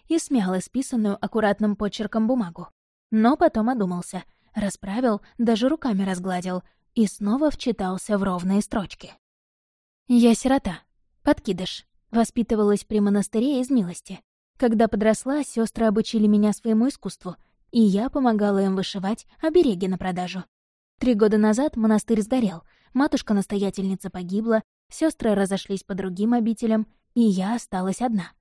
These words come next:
Сначала перебивалась случайными заработками, жила на улице, а потом добрые люди подсказали, что в Алмазном краю можно работу найти. Я в обоз напросилась, что в Стобарт отправлялся,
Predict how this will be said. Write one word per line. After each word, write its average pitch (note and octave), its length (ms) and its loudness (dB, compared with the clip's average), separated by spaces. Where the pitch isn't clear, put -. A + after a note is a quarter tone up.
Сначала B3 500 2
перебивалась A3+ 680 4
случайными A#3 600 0
заработками, G3 640 -4
жила G#3+ 300 -2
на A3 140 -2
улице, F#3+ 440 -4
а G#3+ 120 -2
потом A#3+ 460 -4
добрые G3+ 360 2
люди A3+ 240 0
подсказали, G3+ 580 -2
что - 220 -4
в F#3+ 60 -2
Алмазном F#3+ 460 0
краю G3 360 -4
можно A3 340 2
работу A#3+ 320 -4
найти. F#3 380 -8
Я A3+ 240 4
в C#4 60 4
обоз C4+ 300 2
напросилась, F#3+ 600 -4
что - 180 -4
в - 60 -10
Стобарт G3 380 -6
отправлялся, F#3 720 -6